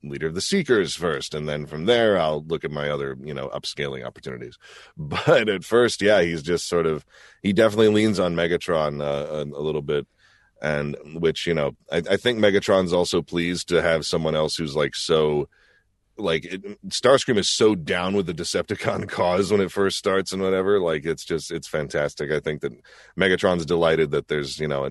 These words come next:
a, a sort of a newer fanatic character, and he's like, and then eventually, of course, promotes him to being leader of the Seekers, which, you know, Starscream is hilariously delighted by, and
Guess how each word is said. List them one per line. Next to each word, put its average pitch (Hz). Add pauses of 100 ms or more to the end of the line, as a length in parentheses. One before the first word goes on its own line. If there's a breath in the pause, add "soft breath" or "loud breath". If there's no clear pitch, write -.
a, 76
a -
sort 85
of 78
a 71 (400 soft breath)
newer 87
fanatic 78 (420)
character, 78
and 73
he's 76
like, 71
and 76
then 78
eventually, 76
of -
course, 80
promotes 80
him 69
to 67
being 73
leader 71
of 65
the 67
Seekers, 80
which, 69 (500 soft breath)
you 80
know, 69 (400)
Starscream -
is 67 (300)
hilariously 76
delighted 64
by, 65
and 62